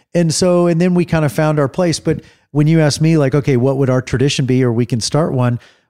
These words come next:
Well, kind of every other year, it's gonna be, you know, it's a little different because the kids are with us, then they're not. The kids are with us, and then the kids get older, right? And then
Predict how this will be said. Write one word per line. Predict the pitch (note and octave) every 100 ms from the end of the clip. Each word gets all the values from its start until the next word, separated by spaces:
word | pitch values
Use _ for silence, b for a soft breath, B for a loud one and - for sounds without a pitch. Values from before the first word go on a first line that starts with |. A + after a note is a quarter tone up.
| -
Well, | C#3+
kind | - F#3
of |
every | C#3 D3+ E3
other | D3 C3
year, | A#2+ C#3 D#3 D3+
it's | -
gonna | D#3 C#3+
be, | C#3+ C3+
you | C#3 D#3 E3
know, | B2
it's | B2
a |
little | D#3+ E3
different | F#3 - G#2 -
because | A#2+ A#2 G#2
the | A#2
kids | - F#2+
are | A#2
with | G2+ G2+
us, | B2+ -
then | G2+
they're | B2
not. | D#3 F3 F#2
The | -
kids | G2+ F2
are |
with | G2 G#2
us, | C#3+ -
and | B2 - b b b
then | G#2 C#3
the | C#3+
kids | - C3+
get | A#2+ C#3+
older, | A#2 A#2 C#3 D#3
right? | A2 A2 D#3+ -
And | A#2
then | A2 A2 G#2+